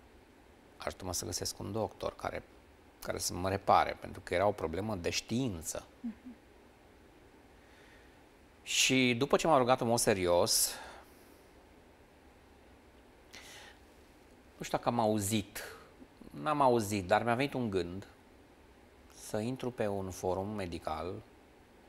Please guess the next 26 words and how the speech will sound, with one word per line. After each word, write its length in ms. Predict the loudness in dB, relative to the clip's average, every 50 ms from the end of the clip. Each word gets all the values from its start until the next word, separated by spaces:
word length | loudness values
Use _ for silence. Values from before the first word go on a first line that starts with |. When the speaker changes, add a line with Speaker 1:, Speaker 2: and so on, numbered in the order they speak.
| -20 -20 -20 -20 -20 -20 -20 -20 -20 -20 -20 -12
Speaker 1:
unde 220 | -8 -4 -2 -2
se 120 | -2 -2 -2
tratează 440 | -2 -2 -2 2 2 2 2 2 0
aceeași 300 | -2 0 -4 -6 -4 -2
problemă 480 | -4 -4 -2 -4 -6 -6 -8 -8 -8 -10
pe 60 | -10
care 180 | -8 -8 -6 -6
o 40 | -4
am 140 | -6 -6
eu. 180 | -8 -12 -12 -14 -16 -20 -20 -20 -20 -20 -20 -20 -20 -20 -20 -20 -20 -20 -20 -20 -20 -20 -20 -10 -8
Am 100 | -8 -4
căutat 360 | 0 -2 0 2 0 0 -2
forum 300 | -2 -2 0 0 0 0
medical, 540 | -4 -6 -6 -8 -8 -4 -2 -2 -2 -2 -4 -10 -14 -18 -20 -20 -20 -20 -20 -14
diagnosticul 580 | -4 -4 -2 -2 -2 -8 -10 -12 -14 -12 -12 -10
meu. 180 | -10 -10 -12 -14 -16 -20 -20 -20 -20 -20 -20 -20 -20 -20 -20 -20 -20 -20 -20 -20 -20 -20 -20 -20 -20 -20 -20 -20 -20 -20 -20 -20 -20 -20 -20 -20 -20 -20 -20 -20 -20 -20 -20 -20 -20 -20 -20 -20 -20 -20 -20 -20 -20 -20 -20 -20 -20 -20 -20 -20 -20 -20 -20 -20 -20 -20 -20 -18 -10
Și 200 | -8 -6 -4 -4
am 140 | -4 -4 -4
găsit. 500 | -4 -6 -6 -6 -10 -10 -12 -14 -20 -20 -20 -20 -20 -20 -20 -20 -20 -20 -20 -20 -20 -20 -20 -20 -20 -20 -20 -20 -20 -20 -20 -20 -20 -20 -20 -20 -20 -20 -20 -20 -20 -20 -20 -6
Eu 100 | -4 -4
fusesem 400 | -2 -2 -2 -2 -2 -4 -4 -2
deja 180 | -2 0 0 0
operat 240 | 0 0 0 0 0
de 60 | -2
două 260 | -2 -4 -4 -2 -2
ori. 160 | -4 -4 -8